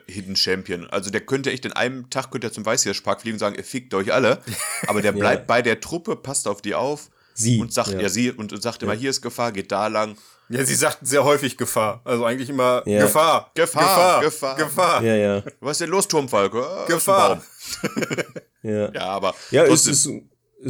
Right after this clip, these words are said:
Speaker 3: ist guter, guter Sidekick. Ist, äh, in der zweiten Staffel gibt's so zwei Momente, wo ich mir denke, „Oh Gott, bist du doof.“ <laughs>
Speaker 1: Echt?
Speaker 2: Ja, ganz
Speaker 3: Aber,
Speaker 2: am Anfang,
Speaker 3: ja.
Speaker 2: ne? Äh, als, äh,
Speaker 3: Ja, ja.
Speaker 1: Ja, die hab ich nicht mehr geschafft zu gucken. Da bin ich gespannt, was ihr gleich sagt.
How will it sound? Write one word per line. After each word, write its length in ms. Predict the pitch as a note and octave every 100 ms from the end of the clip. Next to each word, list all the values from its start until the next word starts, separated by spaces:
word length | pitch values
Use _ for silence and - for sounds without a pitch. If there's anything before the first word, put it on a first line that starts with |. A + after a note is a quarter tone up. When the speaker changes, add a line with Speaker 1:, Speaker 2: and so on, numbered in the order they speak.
| B2
Speaker 3:
ist 80 | -
guter, 460 | C3+ C3+ B2 A2+
guter 520 | G#2 B2+ A#2+ A#2 G#2
Sidekick. 1080 | G2 - A2+ A#2+ - - _ _ - - B2
Ist, 260 | G2+ A2 -
äh, 160 | B2 A#2+
in 60 |
der 100 | A#2
zweiten 220 | A2+ D3 D#3+
Staffel 500 | - C#3+ C#3+ C#3 F#2
gibt's 220 | B2+ -
so 80 | A2+
zwei 500 | - - B2 C3 B2+
Momente, 360 | B2+ B2 B2
wo 60 | B2
ich 140 | A#2+
mir 120 | A#2
denke, 280 | A2+ A2 A2+
„Oh 180 | - A2
Gott, 260 | G2 G2+ -
bist 200 | G#2 -
du 60 | G2
doof.“ 500 | - G#2 D3 - - -
<laughs> 160 | - C#3+
Speaker 1:
Echt? 320 | D#3+ C#4+ -
Speaker 2:
Ja, 140 | A#2 A2
ganz 160 | A2
Speaker 3:
Aber, 60 | A2+
Speaker 2:
am 60 | A2+
Anfang, 260 | - -
Speaker 3:
ja. 320 | G2+ F#2+ G2+ - - -
Speaker 2:
ne? 20 |
Äh, 300 | G#2 G#2+ A2
als, 180 | G2+ A2
äh, 140 | G#2
Speaker 3:
Ja, 140 | G#2+ A2
ja. 380 | G#2+ G#2 G#2+ _
Speaker 1:
Ja, 60 | A2
die 60 | G2+
hab 80 |
ich 80 | A#2+
nicht 100 | A#2
mehr 100 | A#2+
geschafft 320 | A#2 - B2 -
zu 80 |
gucken. 240 | A#2 - F#2
Da 40 |
bin 100 | F#2+
ich 60 | A2
gespannt, 320 | G#2+ - F#2+
was 120 | E2+
ihr 60 | F2+
gleich 180 | F2+ F#2
sagt. 300 | G2 -